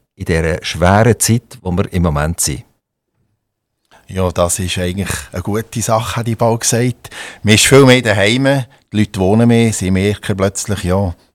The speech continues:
Speaker 2: der Boden hat Kratzen. Da haben wir jetzt auch schon zwanzig Jahre.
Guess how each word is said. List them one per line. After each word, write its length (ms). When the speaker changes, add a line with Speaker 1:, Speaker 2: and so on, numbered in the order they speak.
Speaker 2:
der 180
Boden 320
hat 140
Kratzen. 600
Da 100
haben 200
wir 80
jetzt 200
auch 140
schon 160
zwanzig 480
Jahre. 320